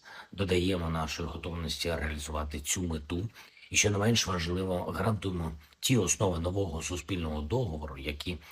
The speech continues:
очевидно окреслюються зараз при захисті нашої держави. Кожен елемент державної системи, органи правопорядку, передусім, мають працювати так,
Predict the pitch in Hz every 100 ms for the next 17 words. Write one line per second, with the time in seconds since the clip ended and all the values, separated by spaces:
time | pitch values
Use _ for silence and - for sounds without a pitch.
0 | - 143 113 - 117 110 82 78 78 85
1 | 80 - 76 76 78 85 82 - 80 73
2 | - - 87 101 - 87 - 80 78 -
3 | 76 76 73 - - - _ _ - -
4 | - 120 113 98 90 85 78 78 76 76
5 | 78 76 76 - 78 - 98 78 71 -
6 | - - 123 98 82 80 76 73 - _
7 | _ _ _ _ _ - - 85 80 82
8 | 82 101 - 80 82 80 78 80 78 87
9 | 82 - - - - 90 85 80 78 73
10 | 104 -